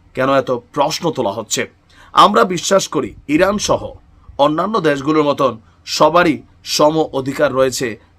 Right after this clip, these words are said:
পারমাণবিক কর্মসূচিতে। আপনার, আহ, রাশিয়া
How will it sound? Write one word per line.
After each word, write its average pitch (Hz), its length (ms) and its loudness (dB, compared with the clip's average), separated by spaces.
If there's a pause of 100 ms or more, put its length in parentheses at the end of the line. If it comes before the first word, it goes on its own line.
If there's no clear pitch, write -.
পারমাণবিক 147 600 0
কর্মসূচিতে। 120 640 -8 (1900)
আপনার, 143 400 4 (600)
আহ, 156 420 6
রাশিয়া 175 520 4